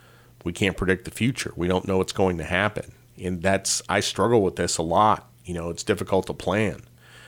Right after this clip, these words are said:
Um, the only thing I'll say is that things usually work out in the long run. But one thing I will talk about in my book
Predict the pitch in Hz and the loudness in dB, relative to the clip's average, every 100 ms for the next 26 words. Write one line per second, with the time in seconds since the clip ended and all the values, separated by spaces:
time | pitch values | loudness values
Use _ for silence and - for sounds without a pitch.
0 | - - - _ _ 85 90 90 87 82 | -20 -20 -20 _ _ 0 2 2 -2 -4
1 | - - _ _ 151 202 220 196 160 - | -12 -20 _ _ 6 8 8 6 6 6
2 | 139 127 120 98 110 101 - 107 104 101 | 6 6 6 4 2 2 2 0 0 -2
3 | 95 90 92 87 90 80 80 78 71 76 | -2 0 -2 0 -2 0 -4 -4 -6 -8
4 | 71 76 73 - - - - _ - _ | -8 -14 -14 -16 -18 -20 -20 _ -20 _
5 | _ _ _ _ - 67 - - - - | _ _ _ _ -16 -16 -18 -20 -20 -20
6 | - _ _ _ _ - - - - - | -20 _ _ _ _ -20 -20 -20 -20 -20
7 | - - - _ - 214 247 240 196 170 | -20 -20 -20 _ 6 6 8 8 8 8
8 | 160 - - 127 123 107 98 98 107 98 | 6 4 4 4 4 2 4 4 2 2
9 | 92 90 110 104 87 - | 0 4 6 6 4 -2